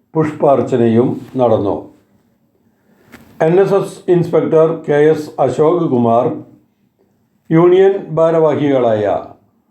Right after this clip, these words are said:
ആർ സുകേഷ് മേനോൻ, ആർ ശ്രീകുമാർ, പി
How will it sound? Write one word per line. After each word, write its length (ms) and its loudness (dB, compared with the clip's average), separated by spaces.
ആർ 300 2
സുകേഷ് 520 0
മേനോൻ, 400 0
ആർ 240 2
ശ്രീകുമാർ, 640 0
പി 120 2